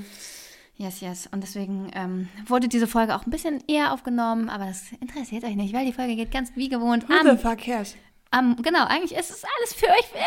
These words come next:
Speaker 1: alles wie immer.
Speaker 2: Alles wie immer.
Speaker 1: Und
Speaker 2: Genau.
Speaker 1: folgt uns auf Instagram.
Speaker 2: Geistesblitz unterstrich Podcast.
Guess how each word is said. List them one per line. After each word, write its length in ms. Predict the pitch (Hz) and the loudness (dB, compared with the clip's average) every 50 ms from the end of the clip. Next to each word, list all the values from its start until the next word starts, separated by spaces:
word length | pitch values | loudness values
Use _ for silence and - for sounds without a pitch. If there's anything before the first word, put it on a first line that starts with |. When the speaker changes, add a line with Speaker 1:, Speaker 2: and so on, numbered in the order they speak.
| 679 605 605 | 4 4 2
Speaker 1:
alles 160 | 523 480 480 480 | 2 0 -2 -2
wie 100 | 339 311 | 0 2
immer. 260 | 302 240 214 214 202 - - - _ - | 2 2 2 2 -2 -6 -12 -12 _ -2
Speaker 2:
Alles 320 | 403 381 370 330 302 - | -2 -2 -2 -2 -4 -6
wie 60 | 285 | -6
immer. 260 | - 269 240 208 196 - - - - - _ _ _ _ _ _ - | -4 -2 -2 -2 -4 -6 -12 -20 -20 -20 _ _ _ _ _ _ -6
Speaker 1:
Und 520 | 240 233 233 233 233 233 226 226 - - - _ _ _ _ _ _ _ | -4 -2 -2 0 0 0 -2 -2 -6 -14 -20 _ _ _ _ _ _ _
Speaker 2:
Genau. 300 | - 302 302 240 208 196 190 - - | -6 -2 -2 0 0 -2 -4 -8 -10
Speaker 1:
folgt 260 | - - 294 302 - | -6 -4 -4 -2 -2
uns 120 | 277 247 240 | -2 -2 -2
auf 100 | 202 214 | -4 -6
Instagram. 580 | 269 277 - 269 254 254 254 262 269 247 247 - - - - _ _ _ _ _ _ _ _ _ _ _ _ - | -6 -4 -4 -2 0 0 2 4 2 2 0 -4 -18 -20 -20 _ _ _ _ _ _ _ _ _ _ _ _ 2
Speaker 2:
Geistesblitz 560 | - 220 226 - 202 190 - - 214 208 214 | 2 2 2 2 -4 -2 2 4 4 4 4
unterstrich 580 | - 226 220 233 220 - - 214 214 - - - | 0 -2 0 0 -2 0 0 0 -2 -2 -4 -4
Podcast. 560 | - 339 339 - - 196 185 190 - - | -2 -2 -2 -4 -6 -6 -6 -6 -8 -12